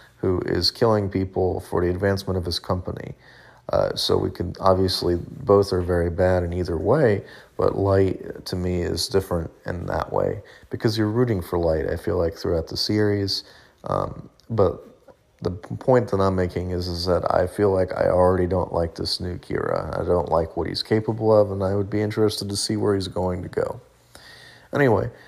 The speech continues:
I also do like, though, that they hide his identity by a,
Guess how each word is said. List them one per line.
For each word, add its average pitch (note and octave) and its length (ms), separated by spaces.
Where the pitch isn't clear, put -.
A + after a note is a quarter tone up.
I - 80
also G#2 340
do G#2+ 260
like, F2+ 360
though, F2+ 300
that F2+ 240
they F2 400
hide G2+ 260
his G2+ 160
identity F2+ 640
by F2 160
a, F2 140